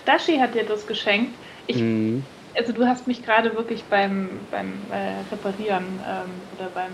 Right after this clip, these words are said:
Speaker 1: Zusammenbasteln von irgendwas gestört. Aber eigentlich ist das eine nette Geste.
Speaker 2: Es ist voll nett,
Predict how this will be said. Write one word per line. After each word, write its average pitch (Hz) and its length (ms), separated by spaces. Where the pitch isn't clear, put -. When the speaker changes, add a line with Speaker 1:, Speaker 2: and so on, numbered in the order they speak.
Speaker 1:
Zusammenbasteln 190 880
von 180 140
irgendwas - 380
gestört. 190 340
Aber 233 120
eigentlich 226 480
ist - 160
das 285 140
eine 247 100
nette 254 380
Geste. 262 500
Speaker 2:
Es 127 180
ist 127 160
voll 139 220
nett, 135 180